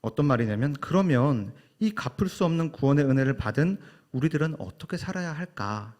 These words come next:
이 구원에 대한 적용이 나오는 말씀인 것이죠. 그래서 로마서 십이 장 일 절은 복음의 적용이 시작되는 말씀입니다.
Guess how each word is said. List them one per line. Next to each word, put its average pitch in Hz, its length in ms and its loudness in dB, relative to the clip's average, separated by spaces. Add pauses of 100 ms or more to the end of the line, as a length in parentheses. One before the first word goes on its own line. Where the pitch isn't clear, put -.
(100)
이 196 200 -6
구원에 151 360 -4
대한 147 180 -2
적용이 151 440 -6
나오는 117 480 -2 (420)
말씀인 123 400 -4
것이죠. 104 560 -8
그래서 156 240 -4
로마서 147 280 -2
십이 160 200 -8
장 151 140 -4
일 120 100 -2
절은 123 380 -2 (300)
복음의 185 400 2
적용이 165 600 -2 (320)
시작되는 196 500 -6
말씀입니다. 104 720 -6